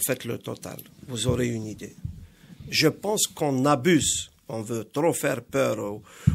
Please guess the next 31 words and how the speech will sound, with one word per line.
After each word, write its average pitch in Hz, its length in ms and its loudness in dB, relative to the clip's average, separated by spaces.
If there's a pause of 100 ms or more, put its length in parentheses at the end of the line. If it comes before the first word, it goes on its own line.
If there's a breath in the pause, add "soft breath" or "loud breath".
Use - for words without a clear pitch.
aux 117 220 0
Algériens 117 540 -2
à 110 40 -6
travers 117 400 -6
cette - 300 -4
approche, 113 460 -6
euh, 95 260 -8 (380 loud breath)
sécuritaire. 131 840 -2 (420)
Euh, 120 200 -4
et, 110 600 -8
et 117 80 -6
je 117 160 -4
pense - 300 -6
qu'on 120 220 -6
doit 120 280 -4
revenir 117 520 -4
à 107 100 -6
des 92 160 -10
proportions 110 760 -8 (520 loud breath)
quand 117 100 -4
même 120 220 -2
que 120 140 -6
l'esprit 117 600 -2
accepte. - 680 -4 (180)
Ah, 143 180 -4
il 120 100 -4
y 123 40 -2
a 123 160 -4
un 131 120 -2
tapage 135 520 -4
médiatique. 120 680 -6